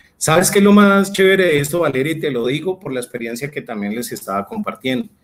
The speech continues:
Yo les estaba diciendo que, claro, cuando yo en dos mil dieciséis arranqué con este proyecto,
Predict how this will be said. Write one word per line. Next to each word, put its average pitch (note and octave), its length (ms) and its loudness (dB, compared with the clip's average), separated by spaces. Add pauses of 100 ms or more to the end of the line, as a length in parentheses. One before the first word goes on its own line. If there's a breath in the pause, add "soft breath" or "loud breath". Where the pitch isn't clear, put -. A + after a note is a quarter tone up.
(280 soft breath)
Yo C#3 160 2
les F3+ 200 2
estaba C3 260 0
diciendo C#3+ 400 0
que, G2+ 120 -10
claro, G#2 240 -4
cuando G2 180 -8
yo G2 120 -8
en A#2 120 -6
dos D3 140 0
mil D3+ 180 -2
dieciséis C#3+ 560 -4
arranqué A2 400 -6
con - 180 -12
este B2+ 180 -8
proyecto, G#2+ 600 -8